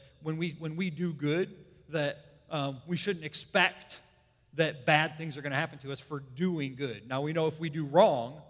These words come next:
right, that there's gonna be consequences to doing wrong. Those, those things happen, and we, and we looked at that. And so Peter's reminding them that when,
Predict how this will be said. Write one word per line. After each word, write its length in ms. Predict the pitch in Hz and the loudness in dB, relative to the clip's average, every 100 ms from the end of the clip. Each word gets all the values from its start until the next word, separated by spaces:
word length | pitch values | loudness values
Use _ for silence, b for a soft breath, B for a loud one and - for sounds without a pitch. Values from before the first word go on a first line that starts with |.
| - - | -20 -6
right, 280 | 139 143 165 | -2 -2 -4
that 100 | 143 | -8
there's 160 | 156 135 | -6 -4
gonna 140 | 151 | -4
be 80 | 156 | 0
consequences 720 | 202 214 160 143 131 127 135 | 0 0 -4 -10 -12 -10 -14
to 60 | 139 | -8
doing 280 | 147 143 | -6 -4
wrong. 260 | 151 143 104 | -2 -2 -2
Those, 260 | 110 127 - b b b b | -10 -14 -14 b b b b
those 200 | 135 127 | -6 -6
things 400 | 170 143 143 - B B _ | -6 -8 -6 -6 B B _
happen, 360 | 190 180 127 | -4 -4 -6
and 100 | 123 | -12
we, 100 | 131 123 | -12 -12
and 100 | 135 | -12
we 80 | |
looked 280 | 135 170 180 | -2 -2 -2
at 80 | 143 | -8
that. 160 | 131 117 | -6 -6
And 80 | 131 | -6
so 80 | |
Peter's 360 | 139 185 190 147 | -8 -6 -4 -2
reminding 640 | 151 156 170 226 240 170 143 | -2 2 4 4 2 -4 -2
them 180 | 143 | -2
that 200 | 147 147 - B B | 0 -4 -8 B B
when, 200 | 151 160 | -8 -6